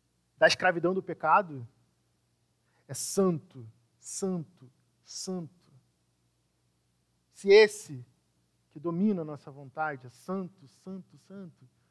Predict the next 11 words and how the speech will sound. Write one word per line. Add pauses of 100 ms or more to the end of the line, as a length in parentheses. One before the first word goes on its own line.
(340)
por
que
que
a
gente
insiste (640)
em
se
afastar
dessa
santidade?